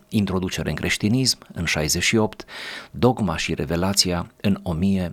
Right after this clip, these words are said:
nouă sute șaptezeci și trei. Activitatea sa în domeniul teologic atrage atenția episcopului de Köln, Joseph Frings,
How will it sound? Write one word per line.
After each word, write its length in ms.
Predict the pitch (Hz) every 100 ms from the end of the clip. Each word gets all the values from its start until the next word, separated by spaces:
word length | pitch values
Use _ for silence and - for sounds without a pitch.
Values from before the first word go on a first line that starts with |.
| -
nouă 280 | 98 92 69
sute 440 | - 78 80 73 -
șaptezeci 520 | - - - 78 71
și 120 | - 69
trei. 320 | - - - - _ _ -
Activitatea 640 | - 113 113 107 143 147 110
sa 160 | 127
în 80 | 120
domeniul 320 | 92 110 107
teologic 720 | 90 82 87 123 - 82 - - - - - -
atrage 440 | 131 127 139 127
atenția 580 | - 110 123 123 - 107
episcopului 760 | - 104 110 - 87 - 85 85
de 100 | 85
Köln, 520 | - 85 73 73 - _ _ _ _ -
Joseph 560 | 98 95 - 87 - - _ -
Frings, 540 | - 90 78 -